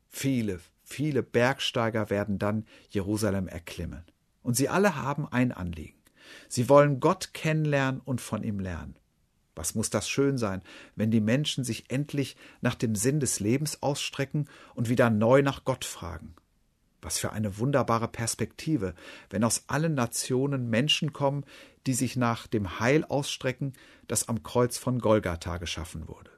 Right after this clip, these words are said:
Noch deutet nichts auf diesen umfassenden Frieden hin. Ganz im Gegenteil.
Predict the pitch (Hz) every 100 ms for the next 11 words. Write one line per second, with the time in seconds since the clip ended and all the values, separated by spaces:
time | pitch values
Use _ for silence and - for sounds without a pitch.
0 | _ _ _ _ _ _ - 98 120 -
1 | - _ _ - 120 127 117 113 135 -
2 | - - - - - 127 - 139 117 120
3 | - 147 151 - 113 - 127 113 - -
4 | 107 98 90 82 85 _ _ _ _ -
5 | 98 - 107 117 98 90 - -